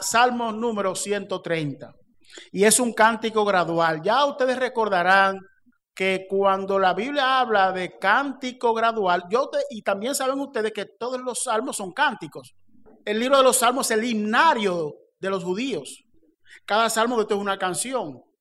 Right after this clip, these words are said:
que ellos entonan. Y cuando usted nota que un salmo tiene como título cántico gradual, lo que está diciendo es que este, este era un cántico que se entonaba cuando el pueblo iba a Jerusalén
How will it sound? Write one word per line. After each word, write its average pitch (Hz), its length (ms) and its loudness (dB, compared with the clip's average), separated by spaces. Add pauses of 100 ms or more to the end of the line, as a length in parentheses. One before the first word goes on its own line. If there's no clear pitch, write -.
(240)
que 175 100 -6
ellos 185 240 -4
entonan. 170 520 -8 (880)
Y 220 100 -2
cuando 240 220 4
usted 320 340 0
nota 294 420 2
que 247 80 -6
un 302 380 -6
salmo 247 400 0
tiene 240 200 0
como 254 240 -4
título 220 400 -2
cántico 247 500 -2
gradual, 185 760 0 (640)
lo 220 240 4
que 233 100 0
está 254 180 -2
diciendo 285 540 0
es 214 140 0
que 240 100 0
este, 269 400 -4
este 240 200 -2
era 302 100 2
un 269 140 -2
cántico 202 600 0
que 208 140 -4
se 226 180 -2
entonaba 208 800 0 (520)
cuando 220 420 4
el 214 140 2
pueblo 240 480 4
iba 208 320 0 (280)
a 220 360 4
Jerusalén 214 800 0